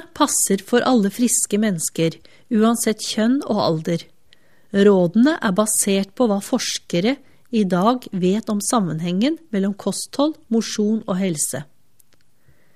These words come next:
Spis minst tre porsjoner grønnsaker og to porsjoner frukt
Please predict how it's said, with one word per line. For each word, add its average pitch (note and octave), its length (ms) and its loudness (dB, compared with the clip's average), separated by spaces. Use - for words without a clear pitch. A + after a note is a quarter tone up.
Spis C#4+ 540 4
minst A#3 480 2
tre G3 240 2
porsjoner F#3+ 480 0
grønnsaker A3+ 880 0
og - 160 -2
to A#3 240 2
porsjoner G#3+ 540 0
frukt - 400 -4